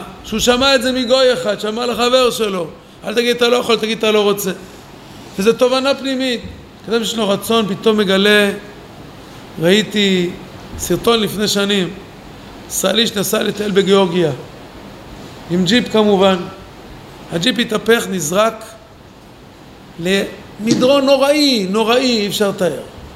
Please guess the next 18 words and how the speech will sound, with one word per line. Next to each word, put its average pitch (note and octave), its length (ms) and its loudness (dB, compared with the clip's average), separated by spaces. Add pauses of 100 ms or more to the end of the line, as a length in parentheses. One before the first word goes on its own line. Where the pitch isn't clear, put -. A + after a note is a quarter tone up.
(600)
שני - 180 0
הילדים A#3 320 2
שלו G3+ 100 -2
היו G#3 160 0
במכונית. E3+ 400 -4 (1500)
יהודי G#3 240 4
חילץ B3 380 0
את A#3 120 -2
שני A3+ 260 -2
הילדים B3+ 580 2
שלו, G#3 280 0
הישראלי, F#3+ 440 -2
את F3 40 -2
שתי - 300 2
הילדים B3+ 460 2
שלו G#3+ 240 0
על G#3 100 4
הידיים. F#3 540 0